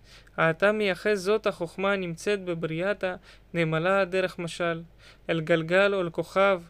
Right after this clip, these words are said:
או לזולתו מבלתי הבורא היכול, המשער אשר נתן לכל דבר חוקו מעין תוספת וחיסרון?" אמר כוזרי, "וזהו המיוחס אל פועל הטבע."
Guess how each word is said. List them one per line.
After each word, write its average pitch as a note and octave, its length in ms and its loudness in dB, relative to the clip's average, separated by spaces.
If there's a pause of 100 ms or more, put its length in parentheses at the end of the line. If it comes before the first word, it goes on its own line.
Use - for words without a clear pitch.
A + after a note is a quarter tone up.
(380)
או F3+ 80 2
לזולתו D#3+ 560 -2
מבלתי E3 680 -2
הבורא E3+ 280 2
היכול, F#3+ 600 0 (500)
המשער E3 720 0
אשר F3 240 -4
נתן E3 320 0
לכל F3+ 300 -2
דבר F#3 240 2
חוקו F#3+ 520 -2
מעין F3+ 260 -4
תוספת F#3+ 600 -4
וחיסרון?" F3 600 -8 (1900)
אמר E3 220 0
כוזרי, D3 340 -8 (720)
"וזהו E3 400 4
המיוחס F3 680 2
אל F3 100 -2
פועל E3 340 0
הטבע." G#3+ 400 2